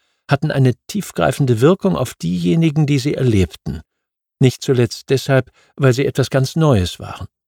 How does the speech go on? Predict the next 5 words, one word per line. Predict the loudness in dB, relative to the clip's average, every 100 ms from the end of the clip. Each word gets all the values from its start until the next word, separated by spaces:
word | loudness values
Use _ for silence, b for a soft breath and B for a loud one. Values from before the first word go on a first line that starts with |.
| _ _ _ _ _ _ _
Obskure | -2 -2 -2 0 2 2
Persönlichkeiten | 0 0 2 2 0 -2 -2 -2
erlangten | 0 0 0 _ -4
kurzzeitig | 2 0 0 -6 -4 -4 -8
Prominenz, | -4 0 2 4 4 2